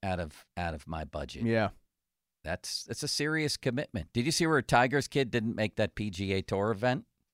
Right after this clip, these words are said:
Speaker 1: He shot an eighty-six. I could shoot an eighty-six, maybe. Eh, probably not on that course.
Speaker 2: That sounds like some Going Low content there, Joe. You versus Charlie Woods. Is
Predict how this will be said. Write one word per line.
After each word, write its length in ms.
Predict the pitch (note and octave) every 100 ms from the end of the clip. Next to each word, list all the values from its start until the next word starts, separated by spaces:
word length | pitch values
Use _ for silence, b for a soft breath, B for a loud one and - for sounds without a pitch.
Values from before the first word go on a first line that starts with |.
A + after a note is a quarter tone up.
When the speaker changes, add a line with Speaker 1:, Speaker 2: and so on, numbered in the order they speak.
| _ _ -
Speaker 1:
He 60 |
shot 220 | F#2+ G#2
an 100 | G2 F#2+
eighty-six. 560 | G#2 G#2 - C3 -
I 100 | F#2
could 200 | C3+ G3+
shoot 180 | - F2+
an 120 | D#2+
eighty-six, 580 | E2 E2 D#2 - - -
maybe. 340 | - B2 - - _ _ _ _ _
Eh, 140 | - D3+
probably 300 | F#2+ F2+ F2+
not 180 | E2 D#2+
on 100 | D2
that 180 | D#2+ E2+
course. 360 | - C2 - - _ _ _ _
Speaker 2:
That 160 | A2+ A#2+
sounds 300 | D#3+ D3 B2+
like 160 | C3+ A2+
some 200 | C3+ B2
Going 300 | C#3 C3+ B2
Low 240 | B2+ F#3
content 560 | G3 C#3 A2 A2 G#2+ G2
there, 200 | G#2 G2+
Joe. 360 | G#2+ G#2 A#2+ -
You 220 | A#2 A#2
versus 420 | B2+ C3 B2+ B2+ G#2+
Charlie 380 | C#3 C3 C3
Woods. 420 | A#2+ B2 E3 G3
Is 80 | -